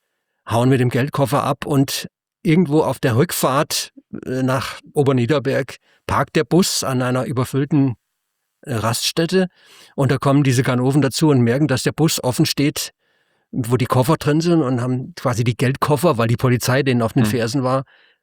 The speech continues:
Speaker 1: da in, in den Bus reintrapiert. Und der Bus macht die Klappen zu und fährt weg. Jetzt mussten also die, die Gangster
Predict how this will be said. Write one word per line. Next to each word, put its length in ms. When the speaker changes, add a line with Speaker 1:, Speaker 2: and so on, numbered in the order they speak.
Speaker 1:
da 240
in, 180
in 180
den 440
Bus 420
reintrapiert. 880
Und 120
der 80
Bus 480
macht 220
die 40
Klappen 300
zu 180
und 120
fährt 260
weg. 260
Jetzt 180
mussten 300
also 220
die, 240
die 120
Gangster 640